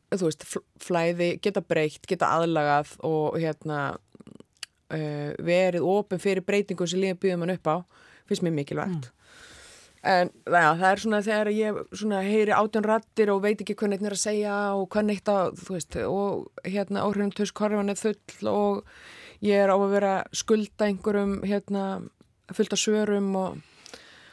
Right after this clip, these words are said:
Speaker 1: þá finnst mér erfitt
Speaker 2: Já.
Speaker 1: að vera ég.
Speaker 2: Já. <laughs> Hvernig er svona, eh, þitt heimili?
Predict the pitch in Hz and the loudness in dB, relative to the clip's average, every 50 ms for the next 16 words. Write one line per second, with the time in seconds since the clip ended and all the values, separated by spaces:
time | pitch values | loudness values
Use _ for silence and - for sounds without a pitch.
0 | - - - - - _ _ _ _ _ _ _ _ _ _ _ _ _ _ - | -20 -20 -20 -20 -20 _ _ _ _ _ _ _ _ _ _ _ _ _ _ -6
1 | - - 220 208 208 226 226 202 - 226 214 - 196 170 147 127 135 135 139 - | -2 2 4 4 4 4 2 0 -2 -4 -2 -2 -2 -4 -4 -6 -8 -8 -10 -12
2 | - - - - 160 123 - - 165 165 156 151 139 120 120 127 - - - _ | -14 -16 -12 -10 -8 -8 -6 -6 -4 -4 -4 -6 -6 -8 -10 -14 -16 -20 -20 _
3 | _ - 151 - 165 - - - - 165 - 135 - - - - - - - - | _ -4 -4 -4 -4 -8 -12 -12 -14 -14 -12 -14 -14 -14 -8 -6 -6 -6 -6 -8
4 | - 277 - - _ - 208 - - _ - 240 - - - 240 208 - 180 - | -10 -10 -10 -10 _ -10 -10 -10 -12 _ -10 -8 -8 -8 -8 -8 -8 -4 0 2
5 | 262 240 190 - - - - - - - 254 247 240 240 233 220 175 185 208 196 | 2 2 0 -4 -10 -16 -16 -12 -6 -4 -4 -2 0 0 0 0 0 0 0 0
6 | 214 208 196 190 - - 208 - - 170 - 202 185 - - - - - - 180 | 2 2 2 2 2 0 -2 -4 -4 -2 -2 -2 -2 -2 -6 -18 -16 -10 -4 -2
7 | 196 190 175 156 131 135 | 0 2 2 2 0 -2